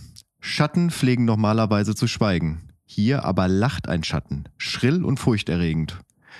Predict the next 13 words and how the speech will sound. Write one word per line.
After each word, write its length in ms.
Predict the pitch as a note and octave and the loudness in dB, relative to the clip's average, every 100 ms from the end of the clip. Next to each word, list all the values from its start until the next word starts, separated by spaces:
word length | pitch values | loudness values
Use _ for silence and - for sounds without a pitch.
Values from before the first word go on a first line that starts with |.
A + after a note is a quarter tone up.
| - - | -12 -2
Doch 160 | A#2 A2+ | 0 2
nicht 260 | E3+ - | 0 0
nur 100 | C3+ | 0
dieser 340 | A#2 A2 A2 G2+ | 2 2 2 2
höchst 320 | C3 G3 - | 2 0 -2
ungewöhnliche 640 | B2 C3+ B2 A2+ A#2 A2 A2+ | 0 0 2 2 2 0 0
Schatten 420 | - D3+ G#2+ G2 | -2 -2 0 0
bereitet 420 | F#2+ F#2+ G2+ F2+ | 2 2 0 0
Justus, 320 | G#2+ C3+ A#2+ | 0 0 -2
Bob 240 | - A2 - | 0 -2 0
und 120 | G2+ | -2
Peter 260 | A#2+ G#2+ F#2+ | 0 0 0
Kopfzerbrechen. 760 | B2+ - - D#2 D2+ C#2+ E2 | -2 -2 -4 -2 -4 -6 -8